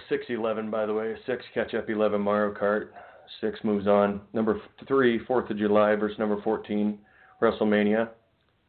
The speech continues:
I mean, yeah, your, WrestleMania used to be awesome. I turned on the other day, and there was some Japanese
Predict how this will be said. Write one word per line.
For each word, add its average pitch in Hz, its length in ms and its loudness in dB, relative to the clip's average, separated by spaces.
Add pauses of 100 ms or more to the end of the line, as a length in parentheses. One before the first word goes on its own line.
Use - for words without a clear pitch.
(1200)
I 135 40 -6
mean, 110 200 4
yeah, 98 440 -4
your, 113 260 -2
WrestleMania 101 500 0
used 101 200 -12
to - 60 -20
be 101 120 -6
awesome. 101 540 -4 (540)
I 113 80 2
turned 101 280 2
on 101 160 -2
the 101 100 0
other 101 160 0
day, 101 220 2
and 101 80 0
there 101 120 0
was 101 160 -6 (600)
some 104 140 2
Japanese 104 540 2